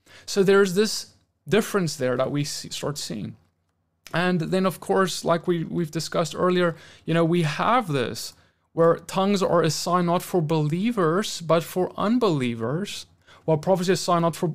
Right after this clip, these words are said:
unbelievers, but for believers, right? As, when it's, when tongues become a sign for unbelievers, it's when someone like Charles, who was basically,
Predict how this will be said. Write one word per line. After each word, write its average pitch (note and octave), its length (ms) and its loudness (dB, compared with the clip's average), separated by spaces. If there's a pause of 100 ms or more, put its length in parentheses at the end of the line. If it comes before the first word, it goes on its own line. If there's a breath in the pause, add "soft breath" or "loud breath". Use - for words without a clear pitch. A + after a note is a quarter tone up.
unbelievers, D#3 600 2
but - 160 -8
for F3+ 100 -6
believers, F#3 760 -4 (500)
right? F3+ 240 2 (640 loud breath)
As, F3+ 220 2
when F#3 180 4
it's, - 200 -2 (160)
when F3 340 0 (140)
tongues G#3 320 2
become F3 420 -2
a F3 80 2
sign F3+ 300 0
for - 180 -8
unbelievers, E3+ 720 0
it's E3 240 -2
when F3+ 500 0
someone F#3+ 440 0
like F#3 180 2
Charles, E3+ 880 2
who F3+ 140 4
was F3 380 2 (260 soft breath)
basically, F3+ 760 2